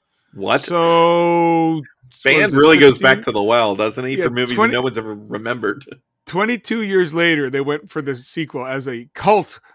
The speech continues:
Speaker 2: hit of the first time around. Let's go for a sequel. So you're probably saying, "Bill, how did I find this?" It
Speaker 1: We know
Speaker 2: wasn't
Speaker 1: how you
Speaker 2: Tubi.
Speaker 1: found it.
Speaker 2: No,
Speaker 1: Oh.
Speaker 2: no,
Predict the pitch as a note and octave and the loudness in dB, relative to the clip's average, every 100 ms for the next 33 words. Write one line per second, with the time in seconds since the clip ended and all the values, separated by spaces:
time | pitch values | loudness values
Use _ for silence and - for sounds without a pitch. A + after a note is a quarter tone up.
0 | _ D#3 E3 D3+ - C#3+ B2 - F#3 D#3+ | _ -2 -2 -2 -14 -14 -14 -6 -6 -2
1 | D#3 C3+ A#2+ A#2+ B2+ A#2+ B2 A#2+ A2+ - | -4 -4 -8 -10 -12 -12 -14 -12 -16 -18
2 | G2+ E2+ _ _ _ _ _ _ D3 D3+ | -20 _ _ _ _ _ _ _ -6 -4
3 | F#3 G3 E3+ - D3 C#3 D3 B2 E3+ E3+ | -4 -4 -6 -6 -8 -6 -6 -4 -6 -6
4 | D3+ E3+ E3+ F3 - _ _ _ _ _ | -6 -6 -6 -10 -14 _ _ _ _ _
5 | _ _ _ _ E3 E3 F#3+ A#3 E3+ C#3 | _ _ _ _ -2 2 6 8 10 8
6 | G#2+ G#2 B2 A#2 F#2+ - A#2 A#3 | 6 4 4 4 2 -2 -2 2